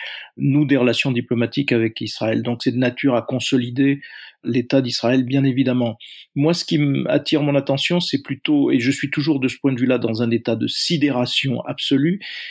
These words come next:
c'est la façon dont Trump agit. Non seulement il continue de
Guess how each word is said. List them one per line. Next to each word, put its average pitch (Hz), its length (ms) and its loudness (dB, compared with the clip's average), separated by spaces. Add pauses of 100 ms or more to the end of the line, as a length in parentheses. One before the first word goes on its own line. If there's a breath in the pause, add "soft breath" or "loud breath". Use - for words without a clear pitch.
c'est 135 200 -2
la 139 80 2
façon 156 400 0
dont 127 180 2
Trump 165 420 0 (120)
agit. 120 460 0 (360 loud breath)
Non 156 200 2
seulement 147 520 2
il 110 300 0
continue 131 420 -2
de - 80 -18